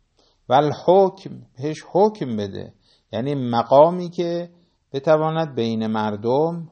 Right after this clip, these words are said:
فصل خصومت بکند یا اعم از این باشه، بهش حکمت بده. و نبوه، از همه مهمتر، به یک بشری خدا مقام نبوت رو بده.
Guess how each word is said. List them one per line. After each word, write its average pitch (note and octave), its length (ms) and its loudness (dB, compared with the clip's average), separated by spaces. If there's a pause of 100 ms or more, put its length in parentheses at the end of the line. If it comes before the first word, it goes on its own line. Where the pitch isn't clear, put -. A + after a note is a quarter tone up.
فصل - 360 -4
خصومت A#2 760 -6
بکند F2 640 -10 (1300)
یا C3 300 4
اعم C3 400 0
از G#2+ 280 -2
این G2+ 180 -6
باشه، F2 560 -8
بهش G#2+ 280 -12
حکمت A2+ 640 -8
بده. E2+ 460 -12 (460)
و C3 180 0
نبوه، D3 960 0 (100)
از G#2+ 160 -8
همه B2 200 -4
مهمتر، A#2 720 -4 (460)
به C3 80 -8
یک F3+ 360 -2
بشری C3 720 0
خدا B2 440 4
مقام A#2+ 480 0
نبوت A2+ 840 -2
رو C3 140 -4
بده. A2+ 600 -4